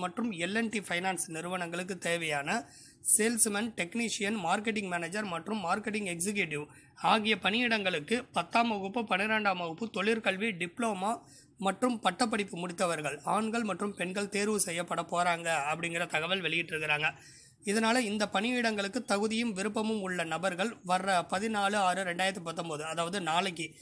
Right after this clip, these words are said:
காலையில பத்து மணிக்கு அரியலூர் மாவட்ட வேலைவாய்ப்பு அலுவலகத்திற்கு வருகை புரிந்து பயன்பெறுமாறு அரியலூர் மாவட்ட ஆட்சியர் திருமதி மு முத்துலட்சுமி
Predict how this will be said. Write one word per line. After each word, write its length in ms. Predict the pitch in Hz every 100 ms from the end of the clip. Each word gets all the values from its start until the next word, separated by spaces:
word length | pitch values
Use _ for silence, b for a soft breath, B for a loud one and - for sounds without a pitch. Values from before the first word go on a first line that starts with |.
| B B -
காலையில 340 | 175 190 214
பத்து 260 | 226 180 175
மணிக்கு 300 | 190 185 180 233
அரியலூர் 520 | 175 175 220 233 226
மாவட்ட 360 | 190 180 180 196
வேலைவாய்ப்பு 580 | 175 196 214 196 175 165
அலுவலகத்திற்கு 680 | 165 185 175 160 151 175 180
வருகை 320 | 156 196 220
புரிந்து 380 | 190 165 156 208 262 B B B -
பயன்பெறுமாறு 800 | 190 233 226 202 170 165 160 233 226 - 196 190 -
அரியலூர் 400 | 190 240 247 220
மாவட்ட 280 | 190 185 185
ஆட்சியர் 460 | 165 175 - 175 151 -
திருமதி 400 | 202 202 190 240 269 B B _ _ -
மு 120 | 240 262
முத்துலட்சுமி 680 | 202 190 233 214 - 170